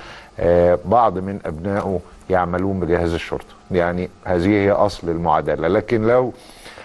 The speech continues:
آه، كما يعني يحلو لل-، آه، آه،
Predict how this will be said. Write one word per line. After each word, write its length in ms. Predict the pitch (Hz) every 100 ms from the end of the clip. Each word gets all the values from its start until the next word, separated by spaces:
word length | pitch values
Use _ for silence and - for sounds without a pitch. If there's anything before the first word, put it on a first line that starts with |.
| - -
آه، 200 | 98 - - -
كما 420 | 131 127 110 101 - - - 95
يعني 400 | 98 92 95 98
يحلو 480 | 107 - 98 92
لل-، 540 | 90 87 85 85 85 85
آه، 480 | 87 87 85 85 82
آه، 640 | - 87 - 85 87 -